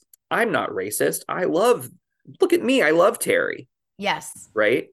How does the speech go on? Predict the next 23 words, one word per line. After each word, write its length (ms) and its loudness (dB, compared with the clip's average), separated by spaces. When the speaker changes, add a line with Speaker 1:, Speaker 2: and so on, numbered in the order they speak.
Speaker 2:
Yes. 280 0
Speaker 1:
Um, 360 -4
but 360 2
here 220 -6
we 160 -4
are 460 -4
looking 320 -10
at 200 -4
what 140 2
she 140 -6
says 260 -4
later 240 0
in 100 -6
the 60 -12
season 320 -8
when 120 -14
she's 240 -12
yelling 280 -8
at 80 -14
Soren 600 -6
is, 540 -6
like, 280 -6
very 640 -8